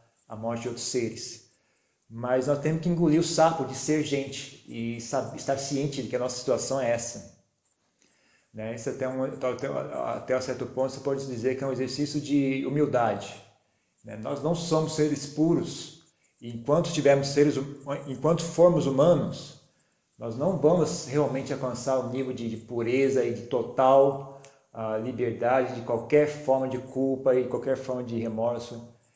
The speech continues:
Estar vivo acarreta, ah, causar sofrimento a alguém. Então, o que o Buda ensinava mesmo é alcançar Nirvana, né? Nibbana, Nirvana, abandonar esse mundo.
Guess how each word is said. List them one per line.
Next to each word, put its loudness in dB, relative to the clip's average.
Estar 2
vivo 4
acarreta, -2
ah, -10
causar -2
sofrimento -4
a -6
alguém. -6
Então, -2
o -4
que 0
o 6
Buda 6
ensinava 4
mesmo 2
é 8
alcançar 2
Nirvana, 2
né? -12
Nibbana, -2
Nirvana, -2
abandonar 2
esse 0
mundo. -8